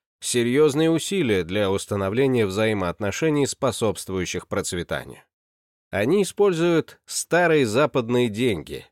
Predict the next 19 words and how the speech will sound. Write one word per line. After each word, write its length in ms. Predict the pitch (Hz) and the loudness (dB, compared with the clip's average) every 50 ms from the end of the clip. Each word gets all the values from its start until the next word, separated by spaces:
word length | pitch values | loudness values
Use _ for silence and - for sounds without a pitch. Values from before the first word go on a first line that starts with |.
| _ _ - | _ _ -2
но 340 | - 131 139 143 131 117 107 | 0 2 4 4 4 4 2
используют 680 | 101 - - - 135 151 127 95 92 87 87 - - | 0 -2 0 2 2 2 2 0 -2 -4 -4 -2 -2
их 180 | 101 101 - - | -4 -4 -2 0
по-новому. 720 | - 123 131 139 156 185 180 131 98 78 76 64 58 - - _ _ _ _ _ _ _ _ _ | 0 2 2 4 2 2 2 0 0 -2 -4 -8 -14 -16 -20 _ _ _ _ _ _ _ _ _
И 140 | - 101 110 | -4 -4 -2
хотя 440 | - - 127 117 - - 131 120 113 | 0 2 0 2 2 2 2 2 2
доллар 520 | 90 87 92 123 135 135 131 127 123 117 | 2 2 2 4 4 6 4 4 4 2
проходит 640 | - - 117 110 98 - - 117 113 101 104 90 - | 2 2 2 2 2 2 2 0 2 2 0 -2 -2
через 300 | - 110 98 98 85 87 | -2 0 0 0 0 0
руки 280 | 101 113 104 - - | 0 -2 -2 -2 -4
посредников, 1000 | 82 - 80 - - - 107 135 151 151 151 151 - - 147 135 - - - - _ _ _ - | -6 -4 -4 -4 -4 -2 -2 0 0 0 0 -2 0 0 0 0 -2 -4 -18 -20 _ _ _ 2
он 240 | 151 170 165 160 - - | 2 4 2 2 0 -2
важная 720 | 147 104 98 95 107 143 165 165 139 147 151 147 143 127 | -4 -2 -2 0 2 2 2 2 2 0 2 2 2 2
часть 580 | - - - 147 156 139 - - - - - - | 0 0 0 2 2 0 0 -4 -8 -12 -12 -10
тесных 500 | - - 131 139 123 - - 110 101 - | -6 -2 0 0 0 0 -2 -4 -4 -4
отношений 720 | 98 - - 104 92 87 - - 156 170 160 151 147 135 | -6 -6 -4 -4 -4 -2 0 0 0 2 2 2 2 2
между 440 | 113 110 123 131 113 101 104 117 110 | 2 2 2 2 0 0 0 -2 -2
двумя 400 | 90 92 98 104 101 98 92 85 | 0 0 -2 0 0 0 0 -2
странами. 720 | - - - 101 92 82 73 65 58 58 60 - - - | -4 -6 -6 -4 -4 -4 -4 -6 -8 -12 -16 -20 -20 -20